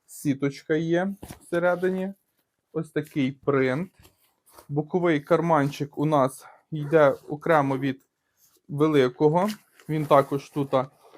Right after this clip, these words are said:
з матеріалом, щоб захищати вміст його.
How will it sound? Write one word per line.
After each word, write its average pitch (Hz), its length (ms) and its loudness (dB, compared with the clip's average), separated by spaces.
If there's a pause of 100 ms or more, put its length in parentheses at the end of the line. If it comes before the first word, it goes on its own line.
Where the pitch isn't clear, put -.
(540)
з 135 280 -4
матеріалом, 147 800 2
щоб 165 200 -8
захищати 156 800 -4
вміст 160 520 -6
його. 170 380 -2